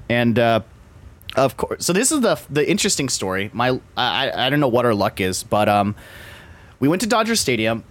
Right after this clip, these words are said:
and I, you know, I would decided I'm gonna, you know, after all that talk about vegan stuff, I, <laughs> j-, I'm like, "You know what? We're at Dodger Stadium. I have to have a Dodger dog." Right? Like, you have to, like, it's just, like, a tradition, right? So I was like, "Okay, I'm gonna have my first hot dog in, like, nine months or something like that," right? I'm not a huge hot dog fan.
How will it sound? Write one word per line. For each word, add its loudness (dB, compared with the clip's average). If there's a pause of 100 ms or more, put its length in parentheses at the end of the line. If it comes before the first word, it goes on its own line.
and 0 (160)
I, 0 (220)
you -4
know, -2
I 0
would -2
decided 0
I'm 0
gonna, 0
you -2
know, 0
after 0
all 2
that 0
talk 0
about 0
vegan 0
stuff, -4
I, 0
<laughs> -
j-, 0 (180)
I'm 2
like, 0
"You 2
know 2
what? 2 (380)
We're 4
at -4
Dodger 0
Stadium. -6 (920)
I -2
have -4
to 0
have -2
a -2
Dodger -4
dog." -8 (400)
Right? 2
Like, 0
you 2
have 0
to, 0
like, 2
it's 0
just, -2
like, -2
a 0
tradition, -2
right? 0
So 0
I 0
was 0
like, 2
"Okay, 0
I'm 0
gonna 0
have 0
my 0
first -2
hot 0
dog 2
in, -2
like, -4
nine -4
months -4
or -2
something -4
like -2
that," 0
right? 2
I'm 2
not 2
a 0
huge 0
hot 0
dog 0
fan. -6